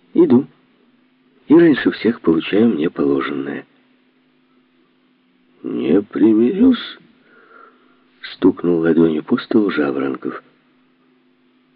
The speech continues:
Старичок ласково уставился на него, и он стих.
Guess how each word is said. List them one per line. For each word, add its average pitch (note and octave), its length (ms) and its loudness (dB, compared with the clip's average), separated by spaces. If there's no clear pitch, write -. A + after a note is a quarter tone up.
Старичок E2 640 -6
ласково D#2+ 1000 -6
уставился C3+ 920 -6
на A2+ 80 -2
него, G#2+ 500 -12
и - 80 -4
он C#3 160 -4
стих. - 840 -10